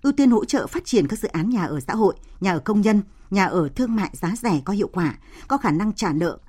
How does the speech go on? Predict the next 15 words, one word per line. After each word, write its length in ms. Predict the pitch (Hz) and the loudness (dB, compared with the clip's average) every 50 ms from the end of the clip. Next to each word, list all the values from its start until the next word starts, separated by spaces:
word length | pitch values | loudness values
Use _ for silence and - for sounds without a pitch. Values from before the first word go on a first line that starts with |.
| - - | -16 -6
đáp 200 | - - - - | -2 -2 -2 -2
ứng 180 | - 208 180 202 | 0 0 0 0
các 120 | - 285 285 | 0 -2 -2
quy 100 | - 240 | -2 0
định 180 | 190 175 - - | 2 0 0 0
pháp 200 | - 294 285 226 | -2 -6 -2 0
luật. 180 | 196 160 - - - - - - - - - - - - - - | 0 -2 -2 -6 -20 -20 -20 -20 -20 -20 -20 -20 -20 -20 -12 -4
Rà 160 | 202 214 208 | -2 -2 -2
soát, 340 | 196 - - 285 339 - - - - | -2 0 0 0 0 -2 -4 -2 2
sửa 120 | 247 202 | 4 4
đổi 220 | 175 170 175 151 135 | 6 6 4 4 4
Nghị 120 | 170 165 | 2 2
định 160 | 175 170 - - | 2 2 0 0
bốn 180 | 185 180 208 214 | 0 0 0 0
chín, 320 | - 202 190 190 220 | 0 0 0 2 2